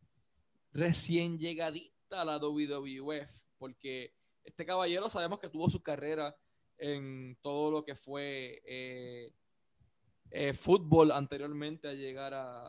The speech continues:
al mundo de, de W W F de manera colegial. Posteriormente, eh, llega directito a W W F, eh, y pues ya en ese año, en el dos mil dos, sube al main roster, hace su debut en marzo y varios meses después estaba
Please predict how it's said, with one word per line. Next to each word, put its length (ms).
al 100
mundo 380
de, 380
de 120
W 240
W 280
F 140
de 100
manera 260
colegial. 400
Posteriormente, 840
eh, 280
llega 200
directito 460
a 40
W 220
W 320
F, 140
eh, 320
y 160
pues 240
ya 240
en 100
ese 220
año, 320
en 60
el 80
dos 100
mil 180
dos, 240
sube 480
al 200
main 260
roster, 400
hace 140
su 120
debut 260
en 120
marzo 540
y 440
varios 320
meses 300
después 340
estaba 560